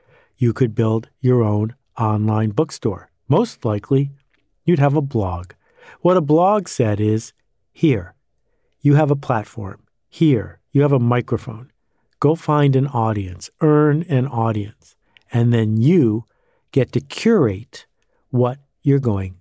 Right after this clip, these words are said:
to publish." So instead of a few columnists in the New York Times vying for a Pulitzer Prize,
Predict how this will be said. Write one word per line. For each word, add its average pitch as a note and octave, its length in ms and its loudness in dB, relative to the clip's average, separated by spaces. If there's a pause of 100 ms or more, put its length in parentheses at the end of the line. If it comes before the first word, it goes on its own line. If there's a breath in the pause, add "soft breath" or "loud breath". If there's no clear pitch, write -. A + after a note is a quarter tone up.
(120)
to C3+ 100 0
publish." B2+ 640 -6 (220)
So - 380 0
instead C#3+ 420 2
of C3 200 0 (100)
a B2+ 100 0
few E3 320 2
columnists A2+ 840 -2
in A#2 120 0
the A2+ 80 2
New A2 140 2
York G#2+ 240 -2
Times G#2 520 -4 (120)
vying A2 640 -2
for - 180 0
a G#2 60 -2
Pulitzer G#2+ 460 -2
Prize, G2+ 560 -8